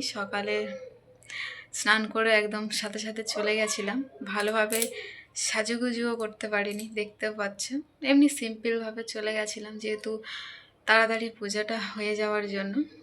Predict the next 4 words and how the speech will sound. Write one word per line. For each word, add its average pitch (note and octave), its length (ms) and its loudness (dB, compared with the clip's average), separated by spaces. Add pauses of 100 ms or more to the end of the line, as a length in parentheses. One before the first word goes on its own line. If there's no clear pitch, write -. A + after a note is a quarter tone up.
(2500)
চলো A#3 240 4
এবার A#3 200 4
বাড়ির G#3+ 380 6
পূজাটা A3 400 2